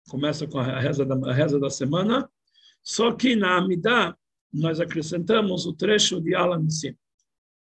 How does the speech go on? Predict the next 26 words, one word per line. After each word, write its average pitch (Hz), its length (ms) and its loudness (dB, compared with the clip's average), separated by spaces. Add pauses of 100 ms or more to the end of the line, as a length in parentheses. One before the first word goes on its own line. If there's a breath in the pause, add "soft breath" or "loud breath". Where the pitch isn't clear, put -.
(680)
Não 233 380 4
deve-se 185 760 2 (1040)
avisar 165 760 2
o 143 120 4
Al 180 120 4
Hanisim 190 580 0
antes 190 340 -2
da 185 100 -2
Amidah, 202 420 -2
porque - 220 -10
tá 139 140 -2
no 143 100 -2
meio 156 180 0
das 156 140 0
Brachot 170 300 -2
do 165 80 -2
Shema, 185 360 -2
quer 135 100 -12
dizer, 135 120 -6
não 131 80 -4
pode 143 360 0
avisar, 135 500 0 (120)
pode 165 320 -2 (180)
fazer 156 200 -4
uma 180 120 -4
interrupção. 175 580 -2